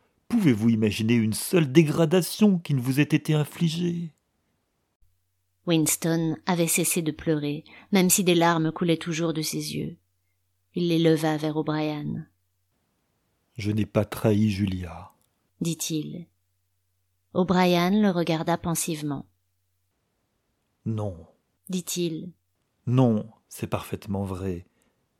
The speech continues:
Speaker 1: Vous n'avez pas trahi Julia. »
Speaker 2: Le respect particulier qu'il éprouvait pour O'Brien, et que rien ne pouvait visiblement détruire,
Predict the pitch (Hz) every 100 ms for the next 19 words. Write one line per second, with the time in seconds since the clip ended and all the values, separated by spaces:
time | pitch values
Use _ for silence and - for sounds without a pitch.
0 | - 120 117 101 - 98 95 - 98 90
1 | 87 90 87 90 101 _ _ _ _ _
2 | _ _ _ _ _ _ _ _ _ 202
3 | 190 202 - 233 233 208 - 220 - 196
4 | 233 240 180 170 - 170 185 180 165 160
5 | 156 156 156 156 165 180 - 202 202 165
6 | 170 185 185 170 165 160 160 156 160 156
7 | 156 160 156 151 - 170 175 165